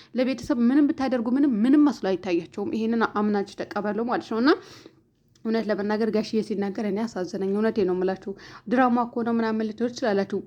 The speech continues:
ድራማ ቢሆንም ጋሽዬ በዚህ ነገር እንደማይስማማ መቶ ፐርሰንት እርግጠኛ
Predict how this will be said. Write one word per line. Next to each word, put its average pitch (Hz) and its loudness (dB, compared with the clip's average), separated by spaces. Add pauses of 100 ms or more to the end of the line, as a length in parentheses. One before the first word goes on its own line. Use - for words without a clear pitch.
(140)
ድራማ 254 2
ቢሆንም 262 4 (320)
ጋሽዬ 233 0
በዚህ 240 0
ነገር 254 0
እንደማይስማማ 233 2
መቶ 220 0
ፐርሰንት 226 -4
እርግጠኛ 190 0